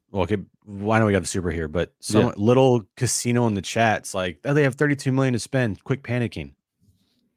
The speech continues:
Speaker 1: Okay. <laughs>
Speaker 2: It's really
Speaker 1: You
Speaker 2: not
Speaker 1: must
Speaker 2: that
Speaker 1: not, like,
Speaker 2: much.
Speaker 1: know, you, you don't, you, you must not know what this roster looks like right now, because even A J Castell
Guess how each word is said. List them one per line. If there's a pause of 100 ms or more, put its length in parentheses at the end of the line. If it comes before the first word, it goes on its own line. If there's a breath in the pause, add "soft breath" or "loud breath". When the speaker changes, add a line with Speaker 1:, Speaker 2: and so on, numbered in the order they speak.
(460)
Speaker 1:
Okay.
<laughs> (220)
Speaker 2:
It's
really
Speaker 1:
You
Speaker 2:
not
Speaker 1:
must
Speaker 2:
that
Speaker 1:
not,
like,
Speaker 2:
much.
Speaker 1:
know, (140)
you,
you
don't,
you,
you
must
not
know
what
this
roster
looks
like
right
now, (400)
because (1400)
even
A
J
Castell